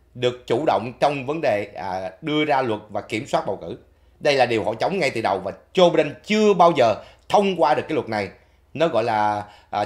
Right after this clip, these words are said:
John Lewis Vote á. Tức là nó đặt tên của cái ông, à, dân biểu qua đời của Đảng Dân Chủ đó. Ok quý vị, là nó chưa bao giờ thông qua được. Chính quyền liên bang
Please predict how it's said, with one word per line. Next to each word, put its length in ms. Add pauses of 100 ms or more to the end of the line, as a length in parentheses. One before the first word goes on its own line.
John 320
Lewis 520
Vote 280
á. 20 (760)
Tức 120
là 120
nó 60
đặt 220
tên 240
của 120
cái 160
ông, 300
à, 280 (220)
dân 240
biểu 260 (120)
qua 160
đời 340
của 180
Đảng 180
Dân 100
Chủ 180
đó. 100 (1200)
Ok 100
quý 180
vị, 220 (420)
là 160
nó 60 (100)
chưa 100
bao 120
giờ 160
thông 180
qua 80
được. 260
Chính 200
quyền 160
liên 120
bang 180